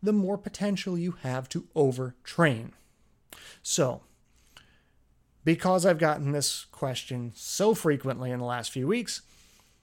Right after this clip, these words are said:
I constantly get this. "How much high-intensity training can I do?" And here's your answer.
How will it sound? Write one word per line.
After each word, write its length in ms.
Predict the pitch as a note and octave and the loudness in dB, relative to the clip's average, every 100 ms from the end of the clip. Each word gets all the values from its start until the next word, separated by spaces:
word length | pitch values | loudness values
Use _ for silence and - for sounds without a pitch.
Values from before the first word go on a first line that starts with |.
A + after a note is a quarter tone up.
| _ _ _ _ - | _ _ _ _ -4
I 120 | D#3 | -4
constantly 580 | - F3+ F3+ G3+ F3 F3 | -2 -2 0 -2 -6 -2
get 320 | E3 D#3 - _ _ _ _ _ _ _ _ _ _ _ - | -2 -2 -10 _ _ _ _ _ _ _ _ _ _ _ -8
this. 440 | C3 - - - - - _ _ _ - | -6 -6 -8 -16 -20 -20 _ _ _ -20
"How 300 | - F3 G3 | 0 2 4
much 360 | F#3 F3 F3 - | 4 2 0 -6
high-intensity 640 | D3+ D#3+ D#3+ D#3+ D3+ D#3 D3 | -2 0 0 -2 -4 -6 -6
training 380 | C3+ B2 B2 A#2+ | -4 -4 -6 -6
can 160 | C3+ | -4
I 100 | B2 | -4
do?" 180 | A2 A#2 - - - - | -6 -10 -12 -20 -20 -8
And 160 | D3 C#3 | -4 0
here's 200 | D#3 C3+ | 2 0
your 120 | B2 | -4
answer. 360 | A#2+ - - | -8 -12 -16